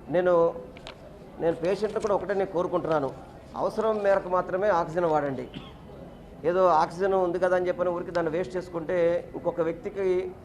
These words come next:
అవ-, అవకాశం లేకుండా పోతుంది. ఆక్సిజన్ కావచ్చు, ఇంజెక్షన్స్ కావచ్చు, డాక్టర్స్ కావచ్చు,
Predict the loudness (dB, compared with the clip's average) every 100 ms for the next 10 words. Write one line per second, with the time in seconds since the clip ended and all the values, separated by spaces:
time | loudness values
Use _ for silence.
0 | -20 -10 -4 0 2 2 2 0 2 2
1 | 0 -2 -2 -2 -4 -4 -8 -16 -18 -20
2 | -14 -6 -4 -2 -2 0 2 0 0 -2
3 | 0 -2 -2 -4 0 0 0 -6 -8 -10
4 | -18 -18 -10 -2 0 0 -4 0 0 0